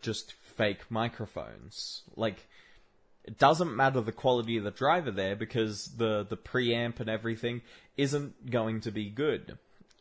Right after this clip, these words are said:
Isn't going to be good enough. So, like, I use a Rode N T one A, I used to use an M X L C seven,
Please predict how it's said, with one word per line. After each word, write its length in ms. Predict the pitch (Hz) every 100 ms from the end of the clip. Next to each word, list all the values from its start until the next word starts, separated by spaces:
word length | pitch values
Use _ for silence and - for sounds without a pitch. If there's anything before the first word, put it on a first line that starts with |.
| -
Isn't 180 | 117
going 220 | 117 113 110
to 80 | 107
be 80 |
good 200 | 110 151
enough. 320 | 156 104 - -
So, 340 | - 117 113 113 _ _ _ _ _ _ _ _ _ 156
like, 280 | 139 131 123 -
I 100 | 131
use 320 | 123 170 170
a 100 | 170
Rode 280 | 147 143 135
N 140 | 135
T 140 | 127 123
one 200 | 113 107
A, 320 | 107 104 107 - - -
I 80 | -
used 380 | 113 135 135 -
to 60 | 123
use 400 | 117 120 113 -
an 220 | 101 98 -
M 100 | 135
X 240 | 135 - 131
L 220 | 113 110
C 300 | - - 71
seven, 760 | - - 139 143 139 143 143